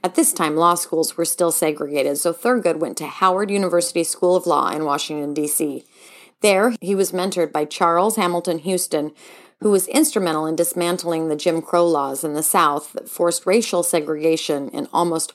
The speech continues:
all aspects of life and limited voting rights for blacks. Houston taught his students about social engineering and how they could use the law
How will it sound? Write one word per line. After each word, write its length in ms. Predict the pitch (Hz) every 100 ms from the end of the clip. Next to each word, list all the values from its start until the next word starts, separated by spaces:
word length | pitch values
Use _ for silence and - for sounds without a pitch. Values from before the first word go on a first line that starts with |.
| _
all 320 | 196 202 196 -
aspects 500 | 147 143 - 143 -
of 140 | 147
life 360 | 147 139 147 - - - -
and 200 | 185 196
limited 360 | 220 208 175 147
voting 320 | 180 185 165
rights 300 | 147 147 -
for 140 | 170
blacks. 560 | 160 160 143 - - - _ _ _ _ _ _ _ _ -
Houston 360 | 254 269 269 247
taught 180 | 202
his 120 | 196 180
students 520 | - 208 170 156 -
about 320 | 165 156 -
social 480 | - 202 202 196 -
engineering 800 | 185 170 175 170 165 151 151 156 - - - -
and 140 | 190
how 160 | 190 185
they 140 | 185
could 160 | 185 170
use 220 | 185 185
the 120 | -
law 520 | 160 196 220 175 170